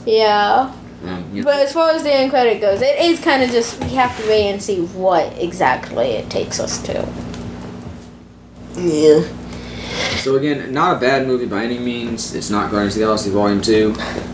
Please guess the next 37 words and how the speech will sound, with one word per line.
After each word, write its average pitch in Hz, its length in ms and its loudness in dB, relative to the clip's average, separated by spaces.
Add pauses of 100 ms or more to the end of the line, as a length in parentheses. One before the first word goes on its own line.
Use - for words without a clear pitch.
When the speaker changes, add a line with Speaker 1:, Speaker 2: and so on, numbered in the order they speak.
(100)
Speaker 2:
It's, 98 260 2 (220)
but 92 120 2
it's 95 140 0
not 101 200 4
Endgame 101 420 2
either. 107 400 2
Speaker 1:
Exactly. 180 480 2
Speaker 2:
You 196 120 2
know? 175 300 4 (840)
Speaker 1:
It's 262 180 0
just 285 160 -4
Speaker 2:
It, - 20 -6
Speaker 1:
somewhere 262 340 2
Speaker 2:
it 247 40 4
Speaker 1:
in 247 60 4
the - 80 6
Speaker 2:
is - 60 2
Speaker 1:
middle. 143 220 2
Speaker 2:
what 135 120 4
it 139 60 4
is. 139 460 0
Speaker 1:
At 247 220 2
least 359 320 0
for 285 160 0
now. 170 320 0
Speaker 2:
Lower 143 260 2
middle 107 340 -6
too, 104 260 -2
even. 82 240 -8
It's, 90 180 -10
it's 98 220 -8
not 110 300 -6
Speaker 1:
I 214 140 2
agree. 214 320 0
Speaker 2:
It's - 420 -2
worth 160 220 4
seeing 147 640 0